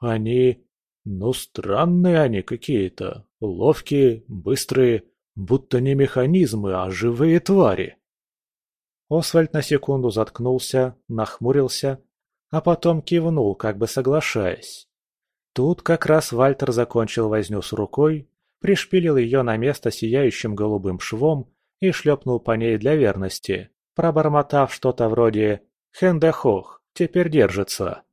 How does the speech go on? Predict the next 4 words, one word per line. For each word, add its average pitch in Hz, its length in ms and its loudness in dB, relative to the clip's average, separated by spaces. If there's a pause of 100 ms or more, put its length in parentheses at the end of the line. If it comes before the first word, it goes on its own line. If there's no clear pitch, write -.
(960)
Он 185 160 2
вколол 151 420 4
командиру 117 600 0
обезболивающее, 117 1300 0